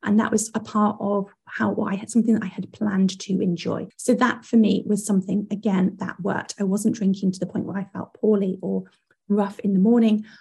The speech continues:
I was very, very conscious of having a bucket load of water, both throughout the day and also throughout the evening whilst I was enjoying a couple of drinks as well. Also, whilst we were on holiday, as you probably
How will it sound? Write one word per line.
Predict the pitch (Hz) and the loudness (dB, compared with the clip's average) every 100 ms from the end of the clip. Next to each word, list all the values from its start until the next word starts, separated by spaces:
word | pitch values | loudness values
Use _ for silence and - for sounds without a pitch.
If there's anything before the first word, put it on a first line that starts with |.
| _ | _
I | 196 | -4
was | 202 208 | -2 -2
very, | - 196 196 | -4 -2 -2
very | 196 190 196 - _ _ | -2 -4 -4 -8 _ _
conscious | - - 302 - 202 185 - | -10 4 4 4 0 0 -2
of | 190 | -8
having | 202 - 196 - _ - | -6 -4 -6 -8 _ -14
a | |
bucket | - 220 - - | -6 -6 -6 -4
load | 196 185 | -2 0
of | 190 | 0
water, | 226 226 226 302 359 - _ _ | 4 4 4 2 2 -4 _ _
both | 247 254 - | 4 4 2
throughout | 220 196 - | 0 0 0
the | 202 | 0
day | 202 196 202 226 | 2 2 4 2
and | 208 196 | 0 -2
also | 214 208 - 196 185 185 | 0 -2 -2 -4 -4 -4
throughout | - 214 196 | -2 -2 -2
the | - 190 | -4 -6
evening | 185 - 185 | -6 -6 -6
whilst | 185 - | -6 -8
I | |
was | 180 | -8
enjoying | 185 196 190 | -6 -6 -8
a | 190 | -8
couple | 196 190 | -10 -10
of | |
drinks | 185 170 - | -8 -10 -10
as | 165 - | -14 -12
well. | 170 - | -14 0
Also, | 277 269 - 233 | 4 4 4 2
whilst | 202 208 - | 4 0 0
we | 196 | 0
were | |
on | 196 | 0
holiday, | 190 214 208 208 | 2 2 0 -2
as | 202 | -2
you | 208 | -4
probably | 226 214 - | -2 -4 -6